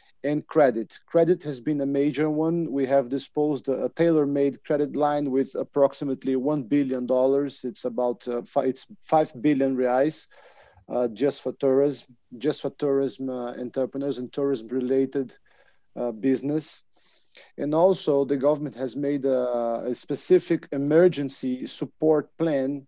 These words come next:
major one, uh, to keep the consumption market ongoing and, and alive,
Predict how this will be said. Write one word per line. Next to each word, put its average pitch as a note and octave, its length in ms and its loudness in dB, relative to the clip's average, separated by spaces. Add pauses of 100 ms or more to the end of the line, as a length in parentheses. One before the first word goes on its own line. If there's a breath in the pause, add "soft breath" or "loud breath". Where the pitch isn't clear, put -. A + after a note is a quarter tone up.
(140)
major C#3+ 840 2
one, B2 480 -2
uh, B2 600 -2 (580 soft breath)
to C#3 140 -8
keep E3 260 -6
the C3+ 80 2
consumption D3 720 -4
market C#3 440 0
ongoing C#3+ 580 2
and, B2+ 160 -2
and C3 300 -2
alive, C3 600 2